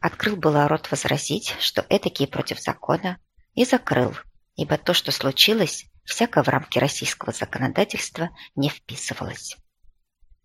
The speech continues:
Сперва появилась девица, такая вот обыкновенная, в спортивных штанах с полосой и в такой же мастерке, с кепкой на волосах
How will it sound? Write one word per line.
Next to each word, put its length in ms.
Сперва 460
появилась 500
девица, 680
такая 400
вот 260
обыкновенная, 1000
в 80
спортивных 520
штанах 420
с 80
полосой 640
и 40
в 60
такой 280
же 140
мастерке, 720
с 140
кепкой 460
на 100
волосах 680